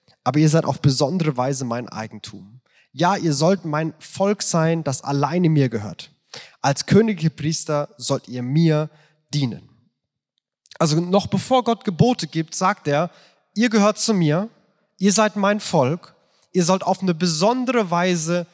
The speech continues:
mir dienen.“ Und dieser königliche Priesteridee ist eigentlich eine,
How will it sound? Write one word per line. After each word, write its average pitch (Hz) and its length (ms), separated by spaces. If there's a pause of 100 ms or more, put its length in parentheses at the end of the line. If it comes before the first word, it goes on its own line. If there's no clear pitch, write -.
(140)
mir 175 220
dienen.“ 143 460
Und 143 180
dieser 165 300 (480)
königliche 196 540
Priesteridee 143 960 (400)
ist - 160 (120)
eigentlich 180 520
eine, 147 280